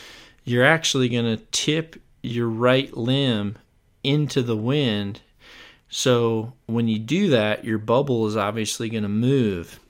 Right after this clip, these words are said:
And really good archers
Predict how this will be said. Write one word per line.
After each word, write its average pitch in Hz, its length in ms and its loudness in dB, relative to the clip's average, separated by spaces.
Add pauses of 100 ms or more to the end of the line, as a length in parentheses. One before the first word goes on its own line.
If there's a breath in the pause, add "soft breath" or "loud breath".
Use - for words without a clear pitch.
(120)
And 110 540 -4 (580 loud breath)
really 143 500 2
good 139 260 2
archers 110 920 -2